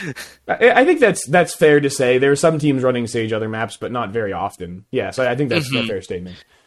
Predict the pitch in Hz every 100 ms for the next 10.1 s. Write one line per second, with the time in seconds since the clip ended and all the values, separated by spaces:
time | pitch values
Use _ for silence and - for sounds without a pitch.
0 | - - 180 175 165 190 190 247 311 277
1 | 196 208 214 185 - - 190 180 - 165
2 | 170 170 - 143 147 151 143 - 120 135
3 | 156 165 180 185 185 - 139 127 117 113
4 | - _ _ _ _ _ _ _ _ _
5 | 160 160 156 185 294 269 - - 190 208
6 | 202 175 160 _ _ - 196 - - 190
7 | 180 147 - - 160 160 135 - 127 127
8 | 120 - - _ - 180 180 175 170 160
9 | 147 123 - 143 135 143 127 147 156 143
10 | 127